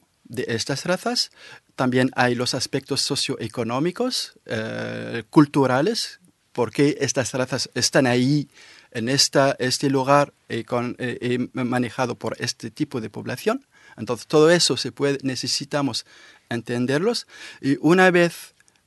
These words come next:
entendemos eso, podemos desarrollar la, eh, la metodología que puede, eh, eh, bueno, que puede servir estas poblaciones. El, el, el, el objetivo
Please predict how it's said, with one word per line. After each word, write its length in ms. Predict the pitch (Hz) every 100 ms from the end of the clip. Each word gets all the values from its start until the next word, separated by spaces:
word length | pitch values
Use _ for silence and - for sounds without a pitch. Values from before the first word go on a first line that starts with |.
| -
entendemos 640 | 131 135 123 147 185 -
eso, 360 | 117 - 190 - _ - - - _
podemos 500 | 127 127 165 202 160
desarrollar 760 | 143 - 143 135 131 131 131 _ -
la, 440 | 120 117 117 117
eh, 400 | 127 117 113 113
la 100 | 117
metodología 720 | 117 123 135 139 135 170 170 262 _ _ _
que 160 | - -
puede, 580 | - 143 151 156 175 226 _ _ _ _
eh, 1500 | - 123 120 117 113 113 113 117 117 113 113 113 107 107 107 - - -
eh, 160 | 120 - 104 _ -
bueno, 260 | 127 117 -
que 140 | 120
puede 340 | 110 135 147 156
servir 480 | 156 127 127 143 -
estas 320 | 123 - 120
poblaciones. 760 | - 104 107 - 113 110 - -
El, 280 | 120 120 -
el, 440 | 120 117 107 117 -
el, 260 | 117 117 117
el 80 |
objetivo 800 | 117 113 147 127 - 185 190 254